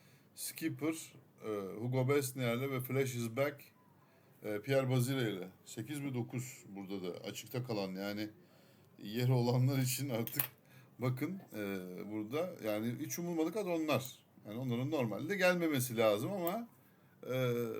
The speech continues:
tutar gününü bugün seçerler. Bir tanesinden birisi bizi de ters köşeye atlatırlar. Dördüncü köşe şimdi. Üçüncü ayaktayız yani. Handikap dört ve yukarı yaşlı İngilizler iki bin dört yüz metreye çıkacaklar.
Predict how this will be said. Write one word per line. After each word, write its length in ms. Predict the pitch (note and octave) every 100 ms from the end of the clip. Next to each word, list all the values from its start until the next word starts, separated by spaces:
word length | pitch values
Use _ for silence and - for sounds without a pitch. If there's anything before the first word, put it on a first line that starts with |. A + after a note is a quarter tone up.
| A2+
tutar 340 | - - F#3 F#3 D#3+ - D3+ D3 D3
gününü 360 | D#3+ E3 F3+
bugün 200 | F3+ E3
seçerler. 600 | C3 C3 B2 C3+ C#3+ F3
Bir 100 | D3+
tanesinden 640 | C3+ B2 B2 B2+ B2+ A#2+
birisi 340 | B2+ A#2 - F3 F3+ -
bizi 320 | C3 C3 G#2+
de 140 | C#3 D3+ - - - _ _
ters 240 | - B2 B2
köşeye 320 | G#2+ - C3 C#3 - - - - - -
atlatırlar. 680 | A2 G#2 G#2+ G#2+ G#2+ C#3 C3
Dördüncü 340 | E3 F#3+ G3+
köşe 340 | G3 F3 B2+ A#2+
şimdi. 340 | - B2+ C3+
Üçüncü 400 | C#3 B2+ D3 C3
ayaktayız 400 | C3 A2 - G#2+
yani. 240 | A2 A#2 C#3 - _ _ - - - - - - - _ _ -
Handikap 380 | C#3+ C3 D#3 - - C3
dört 200 | C3 B2
ve 60 | B2+
yukarı 240 | B2+ C3
yaşlı 280 | A#2 A2 B2+
İngilizler 280 | A#2+ G#2+ A#2+
iki 220 | A#2 B2+
bin 120 | A#2
dört 220 | B2+ B2
yüz 100 | A2+
metreye 400 | G#2+ G2 - F#2+
çıkacaklar. 600 | - - G2 F#2+ - C#3